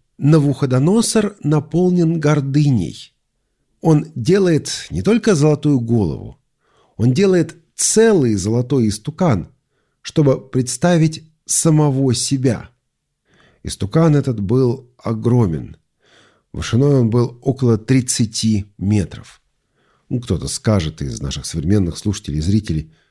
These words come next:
"Какой же это огромный?" Да, друзья, для того времени это было много.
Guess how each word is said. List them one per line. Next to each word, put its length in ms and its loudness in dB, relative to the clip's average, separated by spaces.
"Какой 220 0
же 100 0
это 140 -4
огромный?" 480 -6
Да, 160 2
друзья, 540 0
для 480 0
того 260 0
времени 580 0
это 260 -8
было 300 0
много. 580 0